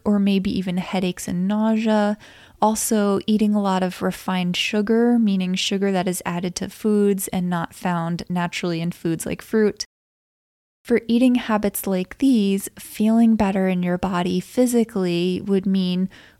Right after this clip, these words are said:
overeating less frequently, undereating less frequently, eating less sugar, things like that. For some people, if they eat certain foods that aren't necessarily classified as unhealthy,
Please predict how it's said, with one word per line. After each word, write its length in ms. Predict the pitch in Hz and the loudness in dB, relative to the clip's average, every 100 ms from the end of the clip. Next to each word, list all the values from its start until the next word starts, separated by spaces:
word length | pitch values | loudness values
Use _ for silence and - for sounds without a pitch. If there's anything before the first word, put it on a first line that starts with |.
| - | -2
overeating 760 | 190 185 185 - 180 180 180 196 | 0 0 -2 0 -2 0 0 0
less 560 | 240 247 175 - - | 0 0 -2 -4 -6
frequently, 840 | - 180 165 175 - 180 165 160 - | -4 -4 -2 -6 -6 -6 -4 -4 0
undereating 840 | 240 247 233 202 - 180 165 - | 2 4 4 2 0 -2 -2 -4
less 420 | 90 190 - - | -2 -4 -4 -8
frequently, 760 | - - - - - - 180 185 | -6 -6 -6 -8 -6 -4 -4 -4
eating 340 | 202 208 214 220 | -2 0 0 0
less 280 | 233 226 | 0 -2
sugar, 680 | - - 247 220 170 90 190 190 | -4 -2 -2 -2 -2 -2 -4 -6
things 280 | 180 180 - | -8 -8 -6
like 200 | - - | -6 -4
that. 260 | 190 69 - _ _ _ _ _ _ _ _ _ - | -4 -4 -10 _ _ _ _ _ _ _ _ _ -4
For 140 | 233 226 | 0 0
some 360 | - 262 294 | 2 2 2
people, 800 | 269 220 196 - 190 185 208 240 - | 0 -2 -2 0 2 4 4 2 2
if 200 | 214 - | 0 2
they 160 | 226 | 2
eat 300 | 220 220 214 | 2 2 0
certain 340 | - 220 196 208 | 0 2 2 2
foods 440 | - 202 196 196 | 2 4 4 2
that 180 | 196 185 | 0 2
aren't 320 | 202 208 214 196 | 4 4 4 2
necessarily 720 | 196 190 190 202 185 180 185 | 0 -2 -2 0 0 0 -2
classified 880 | - 180 180 - 185 190 180 175 180 | -2 -4 -2 -4 -4 0 0 0 0
as 440 | 180 185 190 180 - | -2 -2 0 -2 -2
unhealthy, 840 | 190 175 - 175 175 180 175 220 | -2 -2 0 -2 -2 -2 0 0